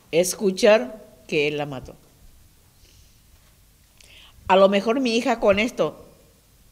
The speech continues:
va a descansar en paz. Que él haya reconocido que la mató, mi hija descansará en paz. Pero nosotros como familia no. Siempre nos, eh, ella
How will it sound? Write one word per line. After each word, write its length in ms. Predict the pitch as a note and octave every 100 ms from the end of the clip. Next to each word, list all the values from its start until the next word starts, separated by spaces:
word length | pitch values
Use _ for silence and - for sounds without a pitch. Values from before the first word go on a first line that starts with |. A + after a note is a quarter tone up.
| -
va 160 | D#3
a 40 | F3
descansar 500 | F#3+ - F3 E3+ D#3+
en 160 | D#3
paz. 320 | D3+ C#3 - - - - - _ _ _ _ _ _ _ _ _ -
Que 260 | D#3+ F3+
él 80 | G3
haya 200 | F#3 F#3
reconocido 680 | F3 F#3 E3+ D#3+ D#3+ C#3+ C3+ - - - _ _ _ _ _ _
que 120 | - D3+
la 140 | C#3+
mató, 480 | C#3+ C3+ G#3 D4+ - - -
mi 180 | C#3+ D3
hija 240 | D3 D#3
descansará 600 | D3+ D3+ D3 D3 C#3+ C#3+
en 100 | C#3
paz. 200 | C#3 B2 C#3 - _ _ _ _ _ _ _
Pero 240 | D3+ D#3
nosotros 420 | D#3 D#3 E3+ F3+ F#3+
como 240 | F3+ E3+
familia 520 | E3 D#3 E3 F3+ D#3
no. 140 | C#3 C3 - _ _ _ _ - _ - - - - -
Siempre 520 | - G3 A3 B3+ C4
nos, 320 | A#3+ A3+ G#3 - - -
eh, 360 | F3+ G3 - -
ella 640 | G3 A3+ B3+ B3+ B3 -